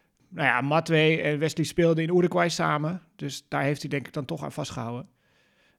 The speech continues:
Eh, ja, en dan valt Robin af. En dan Robin kan natuurlijk ook, moet je ook bewaren voor de single. Want stel je voor,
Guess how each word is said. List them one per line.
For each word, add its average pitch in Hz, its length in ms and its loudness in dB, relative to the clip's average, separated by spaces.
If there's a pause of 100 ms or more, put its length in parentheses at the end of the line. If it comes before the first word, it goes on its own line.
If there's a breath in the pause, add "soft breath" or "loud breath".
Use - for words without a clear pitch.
Eh, 120 240 -6
ja, 131 160 0
en 113 60 -10
dan 127 100 -6
valt 143 200 0
Robin 143 280 2
af. 156 180 2
En - 100 -8
dan 139 80 -2
Robin 160 240 0
kan 165 160 2
natuurlijk 156 300 -2
ook, 165 160 -2
moet 165 80 -2
je 185 60 0
ook 165 80 0
bewaren 160 360 4
voor 170 120 -4
de 135 60 -6
single. 139 340 -2 (100)
Want 180 140 -16
stel 160 220 -2
je 156 100 0
voor, 147 480 -6